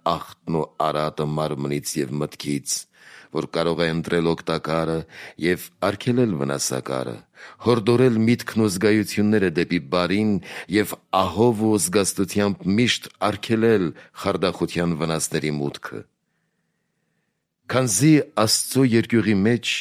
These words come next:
միտքն ամփոփվում է զգուշավորությամբ Աստծո խոսքի նկատմամբ, և զգաստանալով պետք է անարգի չարը և ընտրի բարին, միշտ մնա սուրբ և արդար,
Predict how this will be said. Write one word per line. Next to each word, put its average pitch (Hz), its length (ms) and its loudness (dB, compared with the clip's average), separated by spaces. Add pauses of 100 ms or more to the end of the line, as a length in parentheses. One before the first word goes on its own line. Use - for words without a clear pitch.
(480)
միտքն 120 480 2
ամփոփվում 113 640 2
է 110 140 6 (180)
զգուշավորությամբ 95 1300 0 (140)
Աստծո 82 460 -2
խոսքի 76 420 -4
նկատմամբ, 71 760 -4 (340)
և 78 180 -2
զգաստանալով 76 800 -2
պետք - 320 -4
է 82 120 0 (160)
անարգի 101 580 0
չարը 71 520 -4 (320)
և 76 340 -4
ընտրի 78 440 -4
բարին, 76 480 -4 (540)
միշտ 127 460 2
մնա 120 260 2
սուրբ - 500 -2
և 101 300 0
արդար, 82 600 -4